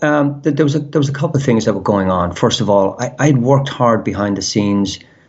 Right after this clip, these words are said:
with running. Frank O'Mara and I were very close. We were very, we became academically oriented. Some, well, he was always academically oriented. His influence kinda helped me. I'd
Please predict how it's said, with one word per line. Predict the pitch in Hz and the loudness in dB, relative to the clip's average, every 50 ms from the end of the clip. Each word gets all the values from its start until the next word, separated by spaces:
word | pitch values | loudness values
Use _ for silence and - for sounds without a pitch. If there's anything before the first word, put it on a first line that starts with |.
| _ _ | _ _
with | - - 107 - | -4 -4 -2 2
running. | 107 107 101 101 98 95 | 2 2 2 2 0 -2
Frank | 90 - - 127 120 117 | -2 0 0 0 2 2
O'Mara | 117 110 104 101 98 | 2 2 2 2 2
and | 98 98 | 2 0
I | 95 | 0
were | 95 95 95 | 0 0 0
very | 92 101 92 92 | 0 0 0 0
close. | 90 - - 98 95 92 92 - - | -2 0 2 2 2 2 0 0 0
We | 104 | 0
were | 95 | 0
very, | 95 107 107 104 101 98 95 92 - - _ _ _ _ _ - | 2 2 2 2 2 0 -2 -4 -8 -14 _ _ _ _ _ -2
we | 120 | -2
became | - - - 147 143 135 123 | -2 0 2 4 4 4 4
academically | 120 110 - 113 - 104 104 98 - - 95 92 | 2 -2 -2 -2 -2 -2 -2 -2 -4 -4 -4 -2
oriented. | 95 95 95 90 87 85 85 - - 82 - - | 0 0 0 0 -2 -4 -6 -6 -8 -10 -10 -8
Some, | - - - 98 92 - | -4 -2 0 0 0 0
well, | 110 107 95 | 0 -2 -2
he | - - 135 147 | 2 4 4 4
was | 143 - - | 4 2 -2
always | 104 95 92 92 90 | -4 -6 -6 -8 -10
academically | 90 82 - - - 90 85 85 80 - 90 | -14 -16 -16 -14 -12 -12 -12 -12 -14 -12 -10
oriented. | 87 82 82 80 82 80 80 - 80 69 - - | -8 -6 -6 -6 -6 -8 -8 -10 -12 -12 -14 -6
His | - 117 113 104 | -2 0 0 2
influence | 104 98 90 - 95 87 85 85 - - - - | 0 -2 -2 -4 -4 -4 -4 -4 -6 -6 -6 -6
kinda | - - 101 90 | -2 -2 0 0
helped | 82 90 90 85 - | 0 -2 -2 -2 -2
me. | 92 92 87 87 87 87 | -2 -2 0 0 0 0
I'd | 92 95 87 85 85 | 0 0 -2 -4 -6